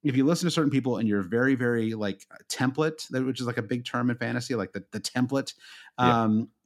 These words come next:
Speaker 1: I think it's a great way to finish, like, eighty-eight K overall.
Speaker 2: Well, and can, if, if I can take your food metaphor, your cooking metaphor even farther,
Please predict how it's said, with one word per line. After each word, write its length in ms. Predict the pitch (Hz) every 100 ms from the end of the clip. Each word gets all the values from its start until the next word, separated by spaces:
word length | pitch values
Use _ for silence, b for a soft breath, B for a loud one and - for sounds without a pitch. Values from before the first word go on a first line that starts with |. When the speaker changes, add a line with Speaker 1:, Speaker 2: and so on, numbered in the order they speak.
| _ _ 143
Speaker 1:
I 100 | 151
think 160 | 170
it's 120 | 147
a 40 | 135
great 260 | 104 135
way 100 | 139
to 60 | 131
finish, 340 | 127 120 107 107
like, 160 | 101 120
eighty-eight 380 | 110 98 95
K 180 | - 90
overall. 380 | 80 82 62 69 _ _ _ _ B B B B B
Speaker 2:
Well, 160 | 147
and 180 | 147 139
can, 140 | 123 -
if, 180 | 135 - -
if 260 | 143 127
I 80 | 143
can 160 | 135 117
take 240 | - 180
your 120 | 120
food 340 | - 147 170 151
metaphor, 460 | 113 101 - 98
your 100 | 87
cooking 420 | 87 - 156 151 110
metaphor 680 | 98 90 - 95 90 85
even 360 | - 92 85 80
farther, 500 | 123 123 98 69